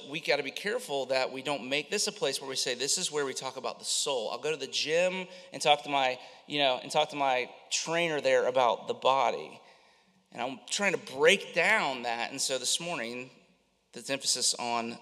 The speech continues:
the body. Because what you do with your body matters. Now, I know what you're thinking. "That guy's gonna talk to us about the body." Yes, I am. Okay. Okay. I'm a sinner too.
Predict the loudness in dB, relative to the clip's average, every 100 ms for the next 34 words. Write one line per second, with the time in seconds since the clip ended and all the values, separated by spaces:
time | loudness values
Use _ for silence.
0 | -10 -4 0 0 -2 -6 -16 -20 _ _
1 | _ -20 -20 -10 -6 -6 2 2 2 -4
2 | -6 -4 -4 -4 -8 -2 -2 -2 -2 -2
3 | 2 2 2 2 0 0 -2 -2 0 -2
4 | -4 -8 -8 -8 -14 -6 -2 0 4 4
5 | 4 0 -6 -6 -8 -4 -4 -4 -6 -8
6 | -8 -6 -2 -2 0 2 2 0 -2 -8
7 | -18 -18 -18 -14 -8 -2 4 4 4 -2
8 | -14 -18 -20 -20 -20 -20 _ _ -16 0
9 | 4 4 2 -10 -20 -20 -20 -20 -20 -20
10 | -20 _ -12 2 4 6 6 4 2 0
11 | 2 2 0